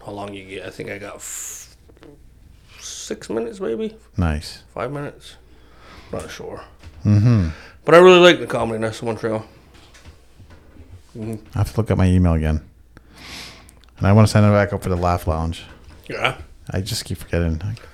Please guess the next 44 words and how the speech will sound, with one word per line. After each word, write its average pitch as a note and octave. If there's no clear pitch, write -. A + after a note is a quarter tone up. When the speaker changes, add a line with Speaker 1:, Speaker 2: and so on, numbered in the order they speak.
Speaker 1:
Oh, G#2+
yeah. G#2+
<clears throat> -
Oh, F3
yeah. A#2+
I G#2+
gotta, -
I A#2
gotta G#2+
send F#2+
another G2
email G2+
for D2+
the -
Nest A2
again. -
Montreal. F#2
Speaker 2:
This -
is -
how B2+
you B2+
get B2
good A#2+
at A#2
comedy, B2
people. G2+
<laughs> -
Speaker 1:
Laugh C#3
Lounge. C3
Speaker 2:
<laughs> -
You, A2+
you, G#2+
Speaker 1:
Um, G2+
Speaker 2:
you G#2+
remember A2+
to G2+
send G#2+
stuff. -
Speaker 1:
Yeah, C3+
I A#2
gotta A2
send G2
Laugh G2
Lounge G#2